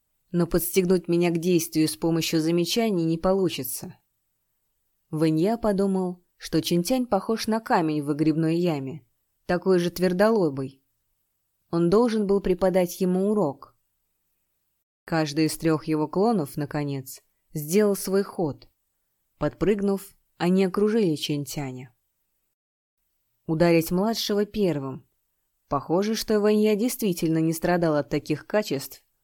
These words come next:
как мораль и честность. Шуаньчжэнь устремился к трем клонам, подобно накатывающимся волнам. Аура клинка всколыхнула море, дремавшее вокруг рифа.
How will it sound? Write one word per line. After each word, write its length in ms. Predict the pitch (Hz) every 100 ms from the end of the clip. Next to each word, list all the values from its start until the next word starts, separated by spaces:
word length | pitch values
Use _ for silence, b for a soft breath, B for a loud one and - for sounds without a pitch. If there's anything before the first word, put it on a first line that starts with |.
| _
как 160 | 185 180
мораль 360 | 185 190 180
и 80 | 196
честность. 760 | 196 214 143 - - - - _ _ _ _ _ _ _ _ _ _ _ -
Шуаньчжэнь 640 | - 165 160 165 254 254
устремился 600 | 208 175 180 220 214 185
к 60 | -
трем 240 | 202 208
клонам, 560 | - 220 170 139 127 - _ _ _
подобно 440 | - 151 151 147 143
накатывающимся 1200 | 143 139 202 202 185 180 180 - 190 180 - 196
волнам. 560 | 208 170 139 131 135 _ _ _ _ _ _ _ _ _ -
Аура 340 | 156 151 147
клинка 500 | 143 160 160 - 220
всколыхнула 680 | 214 - 170 170 214 240 233
море, 500 | 226 226 196 135 135 - -
дремавшее 600 | 151 147 147 139 - 151
вокруг 400 | 151 147 170 165
рифа. 460 | 185 143 - -